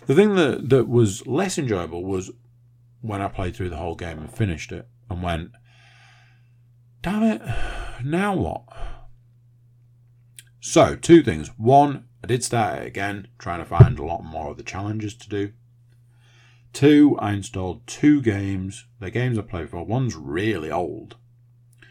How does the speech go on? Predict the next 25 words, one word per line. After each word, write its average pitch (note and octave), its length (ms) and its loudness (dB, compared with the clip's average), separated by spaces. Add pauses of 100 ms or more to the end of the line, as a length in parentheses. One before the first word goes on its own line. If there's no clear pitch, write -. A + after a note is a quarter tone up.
(500)
Um, F#2 640 -2 (1500)
not D3+ 140 8
gonna E3 160 8
lie, D#3 480 6 (2500)
I, - 140 -12 (200)
I, - 120 -10 (340)
I A#2+ 40 -8 (120)
do A2 200 0
think G#2+ 340 -6
<laughs> - 100 -6
I - 20 4
need A2+ 240 2
a A2 60 2
new F#2+ 340 -6
game F#2+ 600 -6
in F#2+ 60 -10
a F2+ 60 -8
world F2 380 -6
where F2 140 -6
I D#2+ 60 -6
can't - 340 -12
afford E2+ 360 -12
new D#2+ 200 -14
games. F2+ 580 -14 (540)
So F2 540 -10